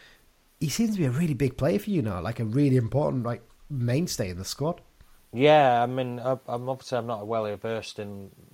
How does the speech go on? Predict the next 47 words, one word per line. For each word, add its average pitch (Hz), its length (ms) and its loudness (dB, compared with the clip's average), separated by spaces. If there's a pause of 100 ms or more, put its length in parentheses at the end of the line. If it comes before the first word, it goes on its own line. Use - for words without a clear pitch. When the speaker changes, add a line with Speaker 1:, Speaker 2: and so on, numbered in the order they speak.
Speaker 2:
League 110 280 -8
Two 104 200 -6
football, 98 560 -2
having 95 200 -6
not 98 200 -8
been 107 240 -6
here 98 140 -6
for - 120 -14
years, 95 380 -8
so 98 220 -10
to - 160 -16
know 101 120 -6
what 98 260 -4
a 95 40 -12
good 101 260 -8
left 98 320 -10
back - 240 -10
is 110 160 -6
in, 92 160 -12 (500)
uh, 90 60 -6
you 107 160 -8
know, 98 280 -4
a - 20 -6
left 101 260 -4
wing 107 220 -6
back, 92 340 -8
but - 220 0
he 131 280 0
is. - 440 -4 (340)
Uh, 107 60 -4
the, 113 120 0
the, 113 280 -6
Mark 123 300 2
Cooper 113 260 -6
raves 120 340 4
about 117 280 4
him, 120 120 -4
thinks 113 320 -4
he 110 100 -6
can - 180 -10
play 107 300 0
a 104 60 2
lot 110 260 2
higher 110 360 2
than 104 240 -6
League 110 260 -6
Two. 113 340 -2